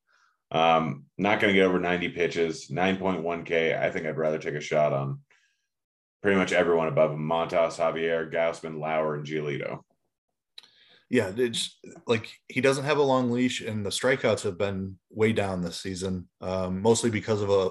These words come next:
Speaker 2: a velocity dip. So I just, I don't think that there's the upside here at, at ninety-one hundred, even against this Pittsburgh team who, I don't, they're not good at all. Um, but I ju-, I'm just concerned about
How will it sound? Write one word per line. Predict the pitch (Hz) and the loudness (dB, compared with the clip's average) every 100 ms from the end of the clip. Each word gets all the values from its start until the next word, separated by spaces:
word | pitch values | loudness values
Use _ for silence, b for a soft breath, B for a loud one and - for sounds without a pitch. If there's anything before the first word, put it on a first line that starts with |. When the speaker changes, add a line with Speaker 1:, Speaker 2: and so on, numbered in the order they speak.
| - | -2
Speaker 2:
a | |
velocity | 98 101 110 110 98 92 85 - | 0 0 0 -2 -6 -10 -12 -6
dip. | 87 87 - _ | -6 -6 -12 _
So | - 90 87 B B B - | -8 -6 -6 B B B -6
I | |
just, | 110 101 - | -4 -4 0
I | |
don't | 113 110 | 0 2
think | 120 107 | 0 -2
that | - | 2
there's | 107 101 | 2 2
the | 104 | 2
upside | 110 - 104 98 | 2 2 -2 0
here | 104 | 0
at, | 95 87 104 | 0 -2 -6
at | 90 | -6
ninety-one | 98 95 90 90 | -6 -6 -6 -6
hundred, | 95 92 87 | -6 -6 -4
even | 110 107 107 | -2 0 0
against | 110 107 - | 2 0 -2
this | - | -6
Pittsburgh | - 104 101 107 87 | -4 -6 -4 -6 -6
team | - 104 95 | -6 -6 -6
who, | 95 92 90 - b b b b b b b _ | -4 -4 -6 -14 b b b b b b b _
I | 92 | -12
don't, | 92 90 - - 98 - | -10 -10 -14 -20 -20 -2
they're | 110 | 0
not | 104 107 | 0 2
good | 110 117 | 4 6
at | 110 | 6
all. | 110 98 - _ | 6 4 -2 _
Um, | 92 95 95 90 87 _ | -8 -6 -4 -6 -8 _
but | 101 85 - | -6 -6 -6
I | 101 | -8
ju-, | 95 - | -6 -4
I'm | 110 | -2
just | 107 - | -2 -2
concerned | 113 - 113 | -2 2 2
about | 104 104 104 87 | 2 4 4 2